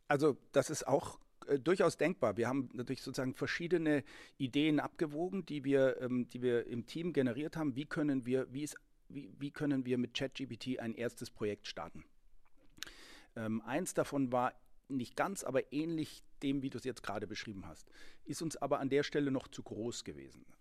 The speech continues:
Ähm, aber als Vision, ähm, äh, kann man das durchaus, äh, kann man das durchaus mal sehen, ähm, dass man sagt, man, man setzt es noch, noch intensiver ein, als wir es heute tun. Allerdings ist es schon so, dass die, wenn wir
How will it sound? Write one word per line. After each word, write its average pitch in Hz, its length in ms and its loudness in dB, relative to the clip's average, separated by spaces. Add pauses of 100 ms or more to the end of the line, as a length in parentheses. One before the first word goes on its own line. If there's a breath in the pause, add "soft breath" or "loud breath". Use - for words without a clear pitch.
Ähm, 101 320 -8
aber 113 380 -2
als 117 260 -8
Vision, 117 560 -4 (560 loud breath)
ähm, 135 560 -2
äh, - 400 -8
kann 143 140 -4
man 160 100 0
das 147 140 -4
durchaus, - 720 -2
äh, 143 340 0
kann 139 120 -4
man 131 80 0
das 131 140 -4
durchaus 143 380 -2
mal 131 200 2
sehen, 151 440 -4
ähm, 123 280 -2
dass 127 160 -4
man 127 100 -2
sagt, 120 240 -2
man, 120 220 -2
man 117 140 -4
setzt 123 200 -6
es 123 120 -8
noch, 120 220 -4 (240 loud breath)
noch 120 200 -2
intensiver 123 840 -4
ein, 110 160 -4
als - 200 -8
wir 131 60 -2
es - 140 -12
heute 92 300 -2
tun. 80 300 -10 (560 loud breath)
Allerdings 135 500 0 (160)
ist 175 160 -6
es 180 80 -2
schon 131 320 0
so, 135 200 2
dass 113 220 -4
die, 110 300 -6 (680 soft breath)
wenn 117 340 -2
wir 113 260 2